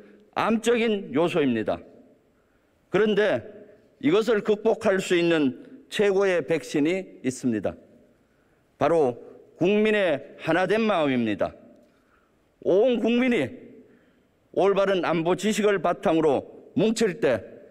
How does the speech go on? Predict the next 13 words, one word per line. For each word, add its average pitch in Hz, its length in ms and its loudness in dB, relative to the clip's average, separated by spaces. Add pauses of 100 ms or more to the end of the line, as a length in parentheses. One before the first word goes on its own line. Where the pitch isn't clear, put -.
(320)
비로소 156 500 0
튼튼한 185 480 0
안보를 165 560 0 (420)
갖출 156 440 0
수 151 200 0
있기 196 300 0
때문입니다. 113 680 0 (680)
오늘 180 280 0
저는 208 400 0 (680)
국민의 196 460 2
하나된 170 400 0
마음을 185 540 0
위해 135 260 0